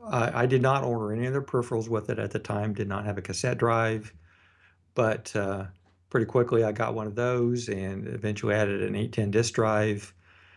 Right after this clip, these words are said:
and even moved on to the X L line later when my eight hundred failed on me. So, uh, that's, that's kinda my story with the Atari eight bits. Now today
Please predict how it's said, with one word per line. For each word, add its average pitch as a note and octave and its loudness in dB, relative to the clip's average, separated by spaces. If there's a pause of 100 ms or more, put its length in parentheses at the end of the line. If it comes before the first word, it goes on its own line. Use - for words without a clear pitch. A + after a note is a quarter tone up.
(240)
and A2 0
even A#2+ 6
moved A#2 4
on G#2+ 2
to G#2 0
the G#2 2
X G2+ 0
L G#2+ 4
line F#2+ -4
later G2+ -2 (460)
when G2+ 0
my F#2+ 0
eight G#2 0
hundred G2 0 (200)
failed G2+ 2
on F#2+ -2
me. F#2+ -6 (840)
So, G2 0
uh, G2 -2
that's, A2 -2 (120)
that's A#2 -6
kinda A#2+ -2
my G#2+ 0
story G#2 0 (180)
with A#2+ -6
the A2 -4
Atari G#2 0
eight A2+ -4
bits. G#2+ -2 (680)
Now B2+ 6
today F3+ 4